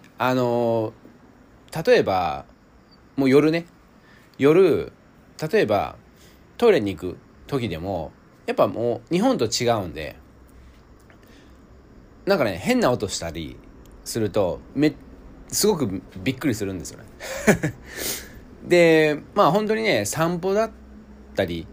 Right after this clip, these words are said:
しても、やっぱりね、散歩の途中で何が起こるかわからないとかね。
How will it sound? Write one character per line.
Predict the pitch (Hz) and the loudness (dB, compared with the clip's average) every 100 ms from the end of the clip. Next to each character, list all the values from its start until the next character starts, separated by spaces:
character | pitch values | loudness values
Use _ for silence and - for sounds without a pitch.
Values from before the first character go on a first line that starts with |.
| - | -10
し | - | -6
て | - 98 | -2 -2
も、 | 92 92 73 - - - - | -4 -8 -10 -12 -20 -20 -18
や | - 226 | -8 0
っ | |
ぱ | 294 | 2
り | 160 | 2
ね、 | 107 82 | 0 -4
散 | - 147 156 156 | -6 -2 -2 -2
歩 | 151 165 | -2 0
の | 165 | 0
途 | 165 180 | -2 -2
中 | 170 165 | 0 2
で | 156 85 - - - - | 2 0 -4 -16 -20 -6
何 | 123 139 | 0 2
が | 143 151 | 4 4
起 | |
こ | 170 | 2
る | 170 | 0
か | 113 | 0
わ | 92 | 0
か | 101 | -2
ら | 87 | -6
な | 80 | -8
い | |
と | - | -14
か | - | -14
ね。 | 143 | -14